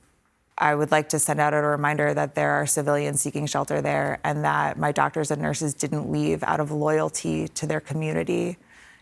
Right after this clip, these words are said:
And I know that there is an idea being pushed right now that anyone that stayed behind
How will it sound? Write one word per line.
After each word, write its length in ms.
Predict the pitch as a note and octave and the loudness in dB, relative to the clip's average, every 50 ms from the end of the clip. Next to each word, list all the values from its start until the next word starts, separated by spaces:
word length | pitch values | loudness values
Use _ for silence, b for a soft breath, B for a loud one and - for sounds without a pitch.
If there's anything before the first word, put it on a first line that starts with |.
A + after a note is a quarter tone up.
| B B _ | B B _
And 520 | E3+ E3 D#3+ D3+ D3+ D3+ D#3+ D#3+ D#3 - - - - | 2 4 4 4 2 0 -2 -6 -10 -10 -10 -4 -2
I 120 | - E3 | 0 0
know 180 | D#3+ D#3+ D#3 D3+ | 2 2 2 2
that 140 | D#3 D#3+ D#3 | 0 0 2
there 160 | E3+ D#3+ D#3+ | 2 4 4
is 120 | D#3+ D3+ - | 2 2 0
an 40 | D#3+ | -2
idea 400 | D#3+ D#3 D#3 - D#3 D#3+ D#3 D#3 | -2 -2 -2 0 0 0 0 0
being 260 | - D#3 D#3 D#3 D#3 | 0 -2 -2 -2 -4
pushed 260 | - D3+ D#3+ C#3+ - - | -2 -2 -2 -2 -2 -2
right 160 | E3+ D#3+ D#3+ | -2 0 0
now 140 | D#3+ D#3 D#3 | 0 0 0
that 140 | D#3 D#3 | 0 0
anyone 340 | D#3 D#3 D#3 D#3 D#3 D#3 D3+ D3+ | 0 0 -2 -2 -2 -2 -4 -4
that 120 | D#3 D#3 | -4 -4
stayed 280 | - - - D#3+ D#3 D3+ | -2 -2 0 0 0 0
behind 680 | - D#3 C3+ D#3+ D#3 D3+ D3+ D#3 D#3 D#3 D#3+ E3 - | -2 -2 0 0 0 0 -2 -2 -4 -4 -6 -6 -8